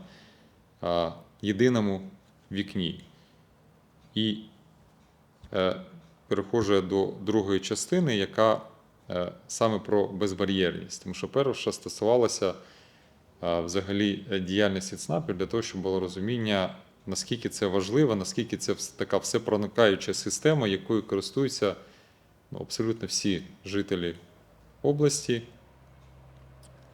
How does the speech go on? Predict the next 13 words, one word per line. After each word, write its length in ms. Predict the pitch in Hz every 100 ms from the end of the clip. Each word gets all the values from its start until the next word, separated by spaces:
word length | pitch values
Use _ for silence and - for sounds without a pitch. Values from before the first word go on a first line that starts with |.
| - - - - - - -
Е, 220 | 92 90 - - - -
і 280 | 110 107 101 - - - - - -
вона 640 | 101 110 110 107 92 - - - - - - - - - - -
постійно 480 | 107 - 113 104
збільшується, 840 | 95 135 165 160 147 127 - 123 - - - - -
е, 240 | 95 95 95 -
рівень 520 | 110 117 113 104 95 101
і 80 |
якість 420 | 98 107 - - 101
надання 320 | 95 98 98
послуг 420 | - 98 - 90 - - _ _ - -
постійно, 540 | - - - 95 90 92 - - 101
е, 300 | 90 90